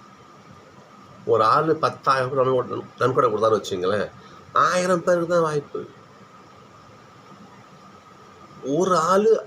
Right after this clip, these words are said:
ஆயிரம் ரூபாய் கொடுத்தாங்கன்னா, பத்தாயிரம் பேருக்கு தான் வாய்ப்பு.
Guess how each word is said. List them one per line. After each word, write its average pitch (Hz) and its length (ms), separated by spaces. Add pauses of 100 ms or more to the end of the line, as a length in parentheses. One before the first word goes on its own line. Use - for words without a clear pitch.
ஆயிரம் 175 380
ரூபாய் 175 280
கொடுத்தாங்கன்னா, 135 760 (460)
பத்தாயிரம் 214 500
பேருக்கு 190 240
தான் 185 80
வாய்ப்பு. 156 580